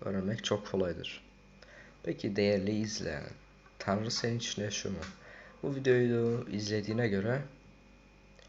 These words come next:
eminim ki cevabın evettir. Çünkü kutsal kitap diyor ki Tanrı'nın tapınağı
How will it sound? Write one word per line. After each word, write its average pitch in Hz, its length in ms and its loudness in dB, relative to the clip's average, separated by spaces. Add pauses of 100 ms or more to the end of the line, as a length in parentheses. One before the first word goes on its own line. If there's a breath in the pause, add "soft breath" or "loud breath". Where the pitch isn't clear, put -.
(420 loud breath)
eminim 101 340 2
ki 131 300 -2 (160)
cevabın 110 460 4 (280)
evettir. 92 680 -2 (880 loud breath)
Çünkü 147 360 -2
kutsal 120 320 4
kitap 98 280 0
diyor 101 240 -2
ki - 120 -14 (180)
Tanrı'nın 95 500 -2
tapınağı 87 500 -4